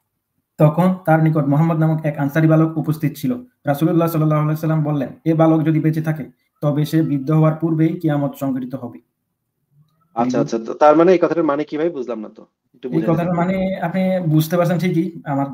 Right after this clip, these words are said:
Speaker 1: মানে আমার থেকে শুনতে চাচ্ছেন আর কি। যাই হোক।
Speaker 2: সেটা তো আপনি বুঝতে
Speaker 1: না, আমি,
Speaker 2: পারতেছেন,
Speaker 1: আমি
Speaker 2: আমিও বুঝতে
Speaker 1: বুঝতে
Speaker 2: পারতেছি।
Speaker 1: পারছি।
Speaker 2: আপনার থেকে
Speaker 1: জি।
Speaker 2: শুনি, আপনার থেকে শুনি আপনার ব্যাখ্যাটা কি?
Speaker 1: যে আমি যে যতটুকু বুঝতে পারছি পরে আর কি, যে এই বালক যদি বেঁচে থাকে, তবে সে বৃদ্ধ হওয়ার পূর্বেই কিয়ামত সংঘটিত হবে। এখন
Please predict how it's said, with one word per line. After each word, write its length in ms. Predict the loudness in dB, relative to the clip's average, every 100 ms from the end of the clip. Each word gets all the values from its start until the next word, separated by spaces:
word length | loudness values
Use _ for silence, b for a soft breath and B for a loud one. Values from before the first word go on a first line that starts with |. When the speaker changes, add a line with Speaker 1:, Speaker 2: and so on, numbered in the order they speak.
| -6
Speaker 1:
মানে 140 | -4
আমার 140 | -2 -2
থেকে 120 | -2
শুনতে 160 | -2
চাচ্ছেন 220 | -4 -4 -6
আর 100 | -8
কি। 120 | -16 _ _
যাই 160 | -4 -2
হোক। 140 | -2 -4 _ _ _ -10
Speaker 2:
সেটা 200 | -4 2
তো 100 | 2
আপনি 240 | 2 2
বুঝতে 260 | 0 0 2
Speaker 1:
না, 60 |
আমি, 80 | 2
Speaker 2:
পারতেছেন, 240 | 2 2 2
Speaker 1:
আমি 20 |
Speaker 2:
আমিও 160 | 2
বুঝতে 0 |
Speaker 1:
বুঝতে 220 | 0 0 0
Speaker 2:
পারতেছি। 220 | 0 -2
Speaker 1:
পারছি। 60 |
Speaker 2:
আপনার 200 | -4 -2
থেকে 100 | -2
Speaker 1:
জি। 80 | -4
Speaker 2:
শুনি, 300 | -4 -4 -4
আপনার 200 | -6 -14
থেকে 160 | -12 -12
শুনি 180 | -10 -12
আপনার 220 | -12 -12
ব্যাখ্যাটা 320 | -14 -12 -14
কি? 240 | -14 -20 -20 _ _
Speaker 1:
যে 100 | -4
আমি 140 | -2 -2
যে 140 | -4
যতটুকু 300 | -4 -4 -2
বুঝতে 200 | -4 -6
পারছি 180 | -8 -10
পরে 200 | -8 -8
আর 80 | -6
কি, 240 | -8 -10 b b b
যে 100 | -6
এই 160 | 0 2
বালক 340 | 4 2 2
যদি 140 | 0 0
বেঁচে 260 | 0 -2
থাকে, 340 | -2 -2 -2 -4
তবে 200 | -2 -2
সে 180 | 0 0
বৃদ্ধ 280 | 0 -2 0
হওয়ার 240 | 0 0
পূর্বেই 320 | -2 -4 -4 -2
কিয়ামত 260 | -2 -2
সংঘটিত 340 | -2 -4 -4 -6
হবে। 220 | -8 -8
এখন 280 | -8 -6